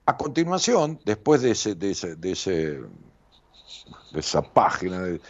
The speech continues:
vas pasando, ¿no? Vas poniendo el dedito a la derecha, para que se me fue. Este, después viene Seminario Transforma tu Vida. Experiencia de tres días de duración con el equipo profesionales de Buenas Compañías.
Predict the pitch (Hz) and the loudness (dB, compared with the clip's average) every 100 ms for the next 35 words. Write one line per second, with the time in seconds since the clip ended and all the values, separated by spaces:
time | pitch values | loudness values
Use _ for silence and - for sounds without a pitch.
0 | - - 92 - 117 160 127 98 107 104 | -6 -2 -2 0 2 4 2 0 -2 -2
1 | 160 117 90 - 98 107 101 101 110 120 | -4 -4 -8 -8 -8 -6 -4 0 0 2
2 | 123 143 165 135 - 131 - _ _ _ | 4 4 4 2 2 2 2 _ _ _
3 | _ _ - 85 82 - 80 - 57 - | _ _ -2 0 0 -4 -6 -6 -8 -10
4 | - - - _ 98 98 - 95 90 85 | -20 -20 -20 _ -4 -4 2 6 8 6
5 | - _ _ _ _ _ _ _ _ _ | 2 _ _ _ _ _ _ _ _ _
6 | _ _ _ - 117 165 170 160 175 180 | _ _ _ 2 4 8 8 8 6 2
7 | - _ _ _ - - 131 139 170 165 | -2 _ _ _ -2 2 2 2 2 2
8 | 131 127 110 117 123 110 101 82 76 73 | 0 -2 -2 -4 -2 -2 -2 -2 -2 -2
9 | 76 - 107 - 160 202 190 135 131 120 | -4 -4 0 4 6 8 6 6 4 4
10 | - 151 139 165 117 113 104 104 - 170 | 4 2 6 6 6 4 2 0 2 -2
11 | 170 110 101 104 147 135 107 110 95 98 | 0 0 0 0 0 2 2 0 0 0
12 | 127 139 104 107 113 - 90 82 82 73 | 4 4 4 2 0 0 0 2 0 0
13 | 67 58 58 - | -6 -8 -12 -18